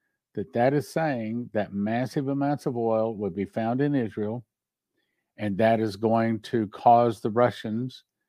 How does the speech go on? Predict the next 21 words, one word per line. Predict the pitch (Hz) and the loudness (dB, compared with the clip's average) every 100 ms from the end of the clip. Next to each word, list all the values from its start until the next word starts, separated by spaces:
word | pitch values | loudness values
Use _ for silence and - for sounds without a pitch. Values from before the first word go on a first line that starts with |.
| _ | _
and | 95 | -4
all | 98 110 113 | 2 4 4
their | 107 | 2
buddies | 107 135 147 110 110 123 - | 2 4 4 4 2 0 -4
to | - | -8
come | 127 120 | -4 -2
down | 110 110 | -2 -2
to | 107 110 | -4 -8
attack | 101 104 98 | -4 -6 0
Israel, | 143 120 95 92 123 _ _ _ _ _ _ _ | 2 2 0 -4 -6 _ _ _ _ _ _ _
which | 117 135 - | 4 4 4
is | 156 | 2
God's | 131 156 165 160 | 8 10 10 6
plan, | - - 165 131 127 156 165 _ _ _ _ _ _ - | -6 2 4 4 0 -4 -8 _ _ _ _ _ _ -6
because | 107 - 107 - | -2 0 0 2
he's | 113 | -2
going | - 120 113 | 0 -2 -2
to | - - | -4 -8
spill | - - 117 113 104 | -6 0 2 2 0
their | 95 117 139 | -2 2 2
blood | 135 131 131 131 135 139 | 2 6 6 6 4 -2